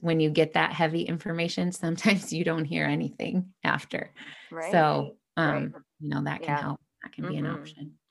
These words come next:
Speaker 2: And even, like, as being, as I was the person who was hearing it, in addition to my sister, I still, I have a whole book of,
Speaker 1: Mm-hmm.
Speaker 2: I wrote everything down because her husband,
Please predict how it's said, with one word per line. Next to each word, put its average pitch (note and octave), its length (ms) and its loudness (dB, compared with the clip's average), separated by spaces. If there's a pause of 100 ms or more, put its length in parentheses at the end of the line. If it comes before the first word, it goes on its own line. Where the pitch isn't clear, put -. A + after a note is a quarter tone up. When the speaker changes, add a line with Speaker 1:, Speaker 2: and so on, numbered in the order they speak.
(500)
Speaker 2:
And E3+ 160 -2
even, F3 400 0
like, D#3 200 -4
as D#3+ 260 0
being, D#3 340 -2
as D3+ 180 0
I D3+ 180 8
was D3+ 220 4
the - 100 -2
person D3+ 460 2
who E3 160 -4
was C#3+ 220 -2
hearing D#3+ 540 2
it, D3 260 -2
in D#3+ 160 2
addition D#3 480 4
to D3 140 -6
my D3+ 120 2
sister, D3+ 440 -2
I - 140 4
still, F#3+ 420 6
I E3+ 120 8
have F3+ 180 4
a E3+ 60 4
whole D#3 200 -6
book D#3 440 0 (320)
of, F3+ 120 4
Speaker 1:
Mm-hmm. E3 100 0
Speaker 2:
I E3+ 120 6
wrote E3+ 320 8 (100)
everything E3+ 520 4
down C#3+ 400 -6
because - 380 -6
her D#3+ 160 2
husband, D#3+ 600 0